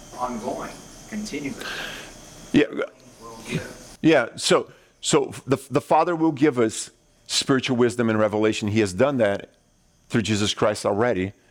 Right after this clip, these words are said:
Speaker 2: And, and, and we know more now than we knew before, just in the sense of knowledge, right? So,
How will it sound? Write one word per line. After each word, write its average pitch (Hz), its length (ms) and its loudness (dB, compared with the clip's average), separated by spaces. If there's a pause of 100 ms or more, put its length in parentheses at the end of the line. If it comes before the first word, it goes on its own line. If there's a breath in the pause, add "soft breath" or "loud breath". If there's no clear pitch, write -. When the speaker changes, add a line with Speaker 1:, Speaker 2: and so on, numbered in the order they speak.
(460 soft breath)
Speaker 2:
And, 127 200 2
and, 127 440 0
and 131 320 0
we 127 260 6
know 143 180 4
more 139 240 2
now 131 240 2
than 127 140 0
we 127 100 0
knew 123 160 4
before, 131 400 2
just 107 240 -2
in 120 60 4
the 110 60 2
sense 113 240 0
of 98 80 -2
knowledge, 107 420 0
right? 98 340 0
So, 123 200 0